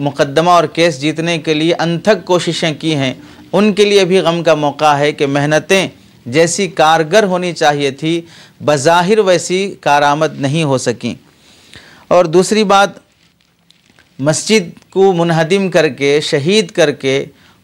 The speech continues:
वहाँ बाबरी मस्जिद, बाबरी मस्जिद को शहीद करके राम मंदिर बनाने की प्लानिंग जिस तदरीज के साथ होती आई है, उन्नीस सौ बयानवे से लेकर अब तक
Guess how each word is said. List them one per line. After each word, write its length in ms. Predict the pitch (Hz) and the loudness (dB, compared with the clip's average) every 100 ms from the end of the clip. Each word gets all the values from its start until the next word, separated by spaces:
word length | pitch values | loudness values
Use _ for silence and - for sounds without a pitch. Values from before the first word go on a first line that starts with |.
| 127 | -2
वहाँ 440 | 151 170 185 165 | 0 4 2 2
बाबरी 360 | 147 151 175 185 | 2 2 0 -4
मस्जिद, 500 | 165 - 180 165 - _ _ - _ _ | -4 -4 -6 -6 -10 _ _ -20 _ _
बाबरी 540 | 127 143 156 180 180 104 | 0 2 2 2 2 0
मस्जिद 400 | 143 139 180 175 | -4 -4 -4 -4
को 120 | 165 | -4
शहीद 400 | 156 139 175 180 | -4 0 0 0
करके 480 | 160 139 - 139 156 170 - - _ _ _ | 0 0 0 -2 -2 -4 -14 -20 _ _ _
राम 260 | 123 151 170 | 0 0 0
मंदिर 320 | 175 175 202 | 0 2 2
बनाने 440 | 175 170 170 185 185 | 2 2 0 0 -4
की 200 | 180 180 | -2 -4
प्लानिंग 580 | 165 147 151 175 147 113 - _ _ - | 0 0 0 0 -2 -6 -14 _ _ -12
जिस 320 | 120 190 - - | 0 0 2 0
तदरीज 580 | 156 156 196 226 202 | 2 2 2 0 0
के 160 | - 190 | 0 0
साथ 400 | 170 170 180 165 | 2 2 2 0
होती 300 | 156 151 170 | -4 -2 0
आई 260 | 147 156 156 | 2 2 0
है, 340 | 131 123 - - _ _ _ | 0 -2 -2 -10 _ _ _
उन्नीस 460 | 131 147 180 180 - | -8 -4 -2 -4 0
सौ 280 | 175 170 175 | 2 4 4
बयानवे 580 | 139 147 147 160 165 175 | 0 0 0 -2 -2 -2
से 180 | - 156 | -2 -2
लेकर 440 | 143 156 - 170 170 | 0 0 0 -2 0
अब 300 | 143 156 - | 0 -2 -2
तक 180 | 185 135 | -2 -2